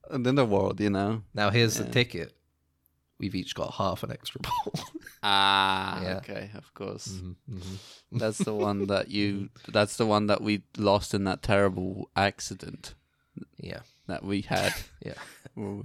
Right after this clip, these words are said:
Speaker 1: in the elevator. <laughs> It
Speaker 2: Yeah.
Speaker 1: squashed us together, and we became one person at
Speaker 2: Mm-hmm.
Speaker 1: one time.
Speaker 2: Two heads.
Speaker 1: <laughs> Two heads,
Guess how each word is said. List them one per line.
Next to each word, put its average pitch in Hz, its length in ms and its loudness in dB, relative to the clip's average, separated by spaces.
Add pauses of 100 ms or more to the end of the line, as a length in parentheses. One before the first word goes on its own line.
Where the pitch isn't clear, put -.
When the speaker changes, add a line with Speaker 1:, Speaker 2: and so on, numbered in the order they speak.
Speaker 1:
in 104 160 0
the 95 100 4
elevator. 92 720 4
<laughs> - 40 -4
It 117 140 -2
Speaker 2:
Yeah. 101 100 -2
Speaker 1:
squashed - 480 2
us - 120 -2
together, 95 400 4
and 101 120 0
we 98 100 2
became 95 400 2
one 92 220 2
person 95 500 0 (560)
at 98 60 -4
Speaker 2:
Mm-hmm. 101 100 -8
Speaker 1:
one 98 140 -2
time. - 320 -2 (240)
Speaker 2:
Two 98 160 -2
heads. 95 440 2 (640)
Speaker 1:
<laughs> - 600 -4
Two - 220 -6
heads, - 420 0